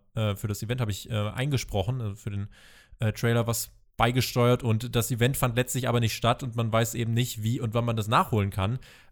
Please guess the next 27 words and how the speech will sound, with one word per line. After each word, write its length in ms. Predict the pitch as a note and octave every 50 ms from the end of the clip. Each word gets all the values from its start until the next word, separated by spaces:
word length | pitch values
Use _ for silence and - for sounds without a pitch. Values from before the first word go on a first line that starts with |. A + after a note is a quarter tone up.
| -
Also 280 | - A#2 A#2+ A#2+ C3 B2
das 180 | B2 A#2+ A#2+ -
ist, 480 | - C#3 B2 - - - - - - _ _ _ _ -
und 120 | C3 A#2
das 120 | A#2+ A2
trifft 240 | - - A#2+ - -
eben 140 | B2+ A#2 A2+
nicht 160 | A2+ A#2 A2
nur 100 | A#2 G2+
aufs 140 | F#2+ F2+ G#2+
Wrestling 300 | A2+ A#2+ A#2+ - A#2 G#2
zu, 400 | - - A#2+ A2 G#2+ G#2+ G#2 - -
ganz 220 | - A#2+ A2+ A2 -
einfach 360 | A2+ G#2 - A#2 G2+ F#2+ -
geprägt 460 | - A2 - - - A2+ A2 - -
von 340 | - - A2+ G#2 G2+ G2 F#2+ - - - - - - - _ - - - - - -
Ungewissheit 680 | - F#3+ G3+ F#3 D3+ B2+ B2+ B2 - - C3 C3 C3
und 100 | C3+ A#2+
verlässliche 540 | - - A#2 A2+ A#2 - - B2 G#2+ A#2+ -
Aussagen 420 | G#2 G#2+ A2+ - - A#2 A#2 A#2 A2
kann 160 | - A2 G#2+
man 160 | A2 A2+ A#2+ G#2+
da 400 | G#2+ G2+ G#2 A2 A#2 A#2 A#2+ A2+ - _ _ _ _ _ -
wohl 320 | - G#2+ G#2+ A2+ A2 A2+
nicht 360 | A2 G2+ G#2 A2 G#2+ - -
weiter 260 | A2+ A2 G#2 A#2+ A2
treffen. 400 | - - A#2+ A#2 - G#2 F2+ G2